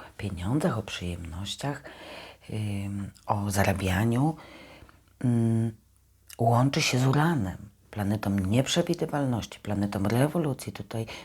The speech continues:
możecie kogoś poznać, kto zaproponuje wam współpracę. Świetny czas na wychodzenie właśnie na social media, tak?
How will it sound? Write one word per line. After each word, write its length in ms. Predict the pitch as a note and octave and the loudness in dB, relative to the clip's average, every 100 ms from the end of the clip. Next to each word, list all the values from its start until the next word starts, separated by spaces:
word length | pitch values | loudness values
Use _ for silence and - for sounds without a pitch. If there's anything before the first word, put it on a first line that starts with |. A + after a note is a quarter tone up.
| - | -6
możecie 240 | A2+ - | -2 0
kogoś 320 | C3 C#3 C3+ - | 0 0 0 -4
poznać, 460 | - E3+ D3+ A2 | -2 -2 0 -4
kto 160 | - A2+ | -4 -4
zaproponuje 680 | A#2 - A2+ A#2+ A#2 A#2 | -2 -2 -4 0 0 0
wam 180 | A#2 A2+ | -2 -4
współpracę. 580 | - - A#2+ - C#3 - - - - - | -4 -6 -4 -2 -2 -4 -10 -14 -20 -8
Świetny 720 | - - - D#3+ D#3 - D#3 | -2 0 2 2 0 -2 -4
czas 260 | - C#3 C#3 | -2 -2 0
na 120 | C3 | -2
wychodzenie 640 | A#2+ - B2+ A#2 A2+ A2+ A2 - - - | -2 -4 -4 -4 -4 -4 -6 -14 -14 -6
właśnie 280 | A#2+ - A#2+ | -6 -2 0
na 120 | A#2+ | 0
social 440 | - - C3 B2+ | -2 -4 -2 0
media, 500 | B2+ C3 C3+ - - - | 0 2 0 -2 -12 -10
tak? 280 | G#2 B2+ | -6 -6